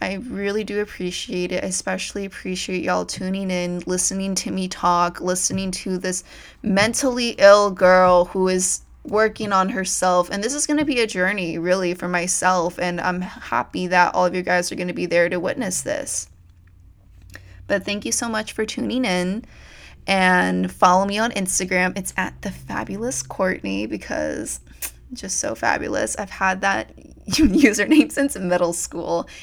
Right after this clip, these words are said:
and I just refuse to change it. So follow me on Twitter, The Fab Court,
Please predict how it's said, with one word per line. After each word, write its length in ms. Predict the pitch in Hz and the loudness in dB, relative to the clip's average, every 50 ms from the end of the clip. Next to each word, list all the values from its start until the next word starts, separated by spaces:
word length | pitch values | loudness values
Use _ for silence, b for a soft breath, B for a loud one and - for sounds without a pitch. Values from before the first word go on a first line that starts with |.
| B | B
and 120 | - 208 196 | 2 2 2
I 80 | 190 | 2
just 200 | 190 214 214 - | 2 0 0 0
refuse 400 | 220 208 196 - 180 175 175 - | -2 -2 -2 0 -2 -2 0 -2
to 60 | - | -6
change 360 | - - - - - - - - | -6 -8 -8 -8 -8 -8 -6 -4
it. 220 | - - - - B B B B B B B | -4 -4 -4 -6 B B B B B B B
So 340 | B - - 214 196 190 190 | B -4 2 4 4 4 4
follow 360 | 190 190 - 202 185 196 202 | 2 2 2 4 4 4 2
me 120 | 208 208 220 | 0 -2 -2
on 120 | 226 262 | -2 -2
Twitter, 420 | - - 196 180 180 180 180 190 | -2 0 0 2 2 4 2 2
The 120 | - - 190 | 0 -2 -6
Fab 380 | - - - 190 190 - - | -2 2 2 2 2 0 -4
Court, 460 | - - - 175 165 170 170 - - | -12 -4 -2 2 4 4 4 4 2